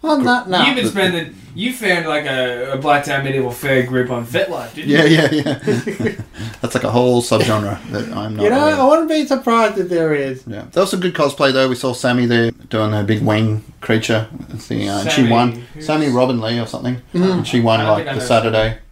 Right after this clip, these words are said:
Speaker 3: No, but
Speaker 1: Oh, they were sweating in those costumes, Jesus.
Speaker 3: yeah, a lot of leather. Um, the guy that won the Iron Fest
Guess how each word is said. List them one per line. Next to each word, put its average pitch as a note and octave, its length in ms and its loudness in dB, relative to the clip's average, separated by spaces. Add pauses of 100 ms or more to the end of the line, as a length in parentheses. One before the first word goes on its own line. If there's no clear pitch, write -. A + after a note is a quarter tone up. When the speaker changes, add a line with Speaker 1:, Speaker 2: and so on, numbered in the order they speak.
(120)
Speaker 3:
No, B2 260 0
but F3+ 80 2
Speaker 1:
Oh, F#3 180 6
they G#3 180 2
were G#3+ 120 -2
sweating A#3+ 600 2
in A#3 80 6
those E3+ 240 -2
costumes, F3+ 580 0
Jesus. F3 400 -2
Speaker 3:
yeah, A2 260 2
a - 20 -4
lot B2 180 2
of A2 100 0
leather. G#2+ 400 2 (340)
Um, G2 600 -6
the A#2+ 80 -8
guy A#2+ 220 4
that A2 100 0
won A2 140 -2
the G#2 100 -6
Iron G#2+ 180 -2
Fest - 460 -4